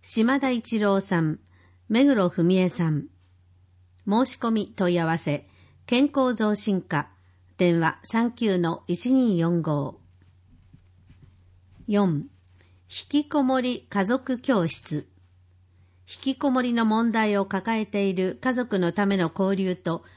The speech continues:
学習の場です。時、十二月二十二日金曜日、午後一時三十分から三時三十分。ところ、申し込み問い合わせ、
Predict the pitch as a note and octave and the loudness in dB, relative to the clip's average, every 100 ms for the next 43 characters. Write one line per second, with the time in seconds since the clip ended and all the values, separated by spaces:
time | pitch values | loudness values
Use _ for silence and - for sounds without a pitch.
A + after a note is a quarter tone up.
0 | _ F3+ E3+ - - C4+ B3 A3 E3+ D3+ | _ -4 -4 -4 -2 -2 0 -2 -2 -2
1 | D3 D3+ - - _ _ _ _ _ _ | -2 -4 -8 -20 _ _ _ _ _ _
2 | _ _ _ _ F#3+ F3 F#3+ - - - | _ _ _ _ -4 -2 -4 -6 -10 -20
3 | _ - A3 C#4 C#4 C4+ C4+ C4 B3+ C#4 | _ -2 2 4 4 2 0 0 4 4
4 | A3 E3+ E3 F#3+ B3 A#3+ A#3+ - G#3 G3 | 4 2 2 2 0 -2 -8 -4 0 2
5 | F#3 E3+ D#3+ D#3 - _ _ - A3+ B3 | 2 0 0 -4 -6 _ _ -6 0 2
6 | A3 G3+ G3+ C#4 A#3 A#3+ B3 C4 C4 - | 2 0 0 0 0 0 0 0 -2 -2
7 | F3+ E3 D#3+ C#3+ C#3 - - C4+ A#3+ F3+ | -2 0 0 0 -2 -6 0 0 0 -2
8 | G3+ G3+ F3+ F3+ - D#3+ D3 D#3 - _ | 0 0 0 -4 -6 -4 -4 -4 -12 _
9 | _ _ _ _ _ - G#3 B3+ B3 A#3+ | _ _ _ _ _ -2 -2 0 -2 -4
10 | - F3 G3 A3 - G3 F#3 - - E3+ | -6 -2 -2 -2 -4 -4 -4 -6 -2 0
11 | E3+ D#3+ D#3 D3+ C#3+ | 0 0 -2 -4 -6